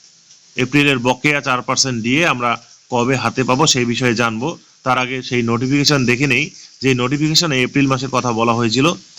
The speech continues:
দেখুন, এখানে খুব সংক্ষিপ্ত আকারে আপনাদের দেখাচ্ছি। এখানে কি বলছে দেখুন,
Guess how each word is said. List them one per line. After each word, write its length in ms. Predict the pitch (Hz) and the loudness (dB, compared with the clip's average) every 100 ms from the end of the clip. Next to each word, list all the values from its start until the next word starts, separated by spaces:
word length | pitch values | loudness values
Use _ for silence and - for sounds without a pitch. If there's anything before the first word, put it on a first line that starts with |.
| - - 135 | -18 -4 0
দেখুন, 260 | 139 170 | 4 4
এখানে 320 | 151 131 190 - - - - | 2 0 -2 -6 -14 -20 -10
খুব 280 | - 147 98 - _ _ _ _ _ _ _ - | -2 -2 -2 -12 _ _ _ _ _ _ _ -6
সংক্ষিপ্ত 480 | 139 139 165 165 | 0 2 2 2
আকারে 260 | 170 143 147 | 2 2 2
আপনাদের 380 | 139 139 135 120 | 0 0 2 2
দেখাচ্ছি। 440 | 117 135 135 123 147 156 | 2 0 0 2 4 4
এখানে 220 | 131 131 | 0 0
কি 120 | 135 | 0
বলছে 260 | 131 135 127 | 2 2 2
দেখুন, 320 | 120 147 196 | 0 2 0